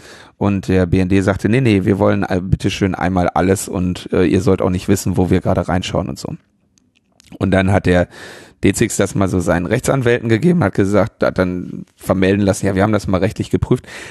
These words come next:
Das kommt uns dann, äh, ein bisschen unzulässig vor, was ihr hier macht. Und insbesondere stritten sie sich auch damals schon um die,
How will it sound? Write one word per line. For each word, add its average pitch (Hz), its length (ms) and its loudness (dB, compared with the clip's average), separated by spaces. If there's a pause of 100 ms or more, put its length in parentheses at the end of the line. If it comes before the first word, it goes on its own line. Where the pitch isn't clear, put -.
Das - 220 -2
kommt - 320 -2
uns 113 200 -2
dann, 101 320 0 (380)
äh, 101 240 2
ein 101 300 -6
bisschen 104 320 0
unzulässig 110 680 2
vor, 92 200 0
was 95 160 0
ihr - 120 -2
hier 95 140 2
macht. 104 240 -2
Und 101 80 -4
insbesondere 117 720 0
stritten 143 340 -2
sie 117 120 -2
sich 110 240 -2
auch 117 120 2
damals 113 360 0
schon 127 260 -2 (720)
um 120 300 2
die, 107 560 4